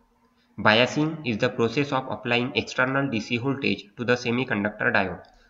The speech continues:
तो अब बायसिंग मतलब क्या होता है? ये एक प्रोसेस होती है जिसमें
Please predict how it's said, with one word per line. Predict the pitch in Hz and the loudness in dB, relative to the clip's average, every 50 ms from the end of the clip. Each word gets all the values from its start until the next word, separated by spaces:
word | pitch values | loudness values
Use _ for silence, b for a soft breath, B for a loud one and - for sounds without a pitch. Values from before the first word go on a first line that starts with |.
| b b | b b
तो | 135 | 2
अब | 135 - - | 2 2 4
बायसिंग | - 92 101 113 117 - 143 135 | 4 4 6 4 2 2 -2 -2
मतलब | 135 135 135 139 139 - | -2 -2 -2 -2 -4 -2
क्या | 143 143 | -2 -2
होता | 139 139 143 143 | -2 0 0 -2
है? | 139 143 170 175 - - - _ _ _ _ _ _ _ _ _ _ _ - | -2 -2 -4 -8 -10 -14 -20 _ _ _ _ _ _ _ _ _ _ _ -4
ये | 101 110 123 131 | 0 2 4 4
एक | 135 131 - - | 2 0 -2 0
प्रोसेस | 127 113 113 143 139 139 139 | 0 0 2 2 2 2 2
होती | 117 101 - 101 | 0 0 0 -2
है | 92 101 117 139 165 - - - - _ _ _ _ _ | 0 0 -4 -4 -6 -8 -14 -20 -20 _ _ _ _ _
जिसमें | 92 110 139 139 - 117 101 98 107 123 143 - - - | -2 -2 0 0 0 0 0 0 0 0 -2 -6 -12 -18